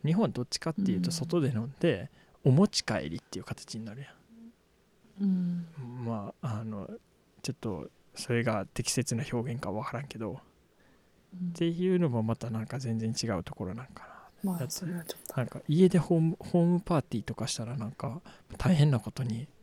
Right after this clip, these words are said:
Speaker 1: ならへん？
Speaker 2: <laughs> なります。
Speaker 1: 「あれ？あれ？あれ？」みたいな。
Speaker 2: うん。
Speaker 1: 「右も左も前も」みたいな。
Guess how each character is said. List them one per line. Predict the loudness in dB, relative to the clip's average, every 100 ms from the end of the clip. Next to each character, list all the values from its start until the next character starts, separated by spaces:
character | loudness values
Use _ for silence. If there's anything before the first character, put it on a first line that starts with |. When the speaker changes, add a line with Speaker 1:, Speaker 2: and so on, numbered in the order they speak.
| -20 -20 -20 -20 _ _ -14 -2
Speaker 1:
な | 0
ら | 2
へ | -2 -4
ん？ |
Speaker 2:
<laughs> | 0 0 0 -4 -8 -8 -8 -8 -14 -6 -2 0 0 -2 -6 -12 -8 -10 -2
な | -2
り | 2
ま |
す。 | 2
Speaker 1:
「あ | 2
れ？ | 0 0
あ | 2
れ？ | 2 -2 _ -20 0
あ | 4
れ？」 | 4 4
み | 4 4
た | 2
い | 2
な。 | -2 0 4
Speaker 2:
う |
ん。 | 4 4 -2 -8 -6 -2 0 -2 0
Speaker 1:
「右 | 4 6 6
も | 6
左 | 6 6 6
も | 6 6
前 | 6 8 6
も」 | 2
み | -4
た | -8
い |
な。 | -10